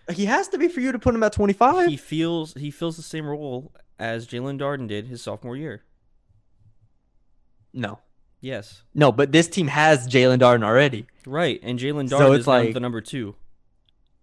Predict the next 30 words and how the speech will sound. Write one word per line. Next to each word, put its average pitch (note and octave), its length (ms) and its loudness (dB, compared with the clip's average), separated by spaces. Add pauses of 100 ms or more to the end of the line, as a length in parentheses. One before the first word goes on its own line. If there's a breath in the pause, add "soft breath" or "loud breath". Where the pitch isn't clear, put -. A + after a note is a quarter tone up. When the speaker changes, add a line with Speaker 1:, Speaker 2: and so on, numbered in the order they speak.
(320)
Speaker 1:
Jalen D3+ 260 -6
Darden, D#3 220 -2
his B2+ 120 -8
sophomore C#3 280 -8
year, B2+ 80 -4
was A#2+ 100 -8
the B2 60 -8
number A2+ 220 -8
three. F#2+ 340 -14 (440)
He A#2+ 180 -12
caught - 240 -8
forty-eight C#3+ 360 -6
passes A#2+ 560 -6 (640)
for - 140 -16
five B2+ 220 -4
hundred B2 180 -6
seventy-five A2+ 420 -8
yards F#2+ 360 -8
and G#2+ 120 -16
four F#2+ 140 -16
touchdowns. - 520 -20 (1600)
Speaker 2:
It, - 200 -20
it's C#3 240 -10
gonna G3+ 140 -2
be G3 100 -2
similar G#3 380 0
to F#3+ 60 -2
those F3 180 2
numbers D#3 360 0
with C#3 100 -10